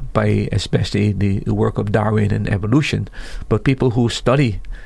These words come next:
uh, these matters and understand who laid the foundation, I can, I can name science, uh, scientists after scientists who are Christians, uh, right off the bat without even thinking. These are the men that laid the foundation for modern, uh, science.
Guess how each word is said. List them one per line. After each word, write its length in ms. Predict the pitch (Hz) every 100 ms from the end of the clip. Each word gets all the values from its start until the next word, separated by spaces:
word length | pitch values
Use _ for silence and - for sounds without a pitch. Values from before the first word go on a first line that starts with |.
| - -
uh, 220 | 107 104
these 240 | 104 123 107
matters 420 | 113 104 107 98
and 180 | 104 98
understand 500 | 107 104 - 110 107
who 100 | 113
laid 280 | 107 110 110
the 60 |
foundation, 640 | 107 110 104 117 131 - 113
I 100 | 135
can, 200 | 110 -
I 120 | 139
can 180 | 113 107
name 180 | 120 113
science, 440 | - 147 143 -
uh, 100 | 127
scientists 380 | - 135 135 135
after 220 | 131 127
scientists 360 | - 127 123 -
who 100 | 113
are 60 |
Christians, 540 | - 202 - 110 - - - - - - - -
uh, 200 | 110 110
right 240 | 120 143 120
off 180 | 127 127
the 100 | 113
bat 240 | 127 127
without 220 | 113 123
even 220 | 127 120
thinking. 480 | 113 202 196 - 104 - - - -
These 300 | 135 196 156
are 40 |
the 100 | 127
men 280 | 110 117 107
that 140 | 110
laid 200 | 117 120
the 60 | 107
foundation 480 | - 104 107 110 104
for 40 |
modern, 360 | 107 110 107 - - - -
uh, 160 | - 101
science. 500 | - 113 98 -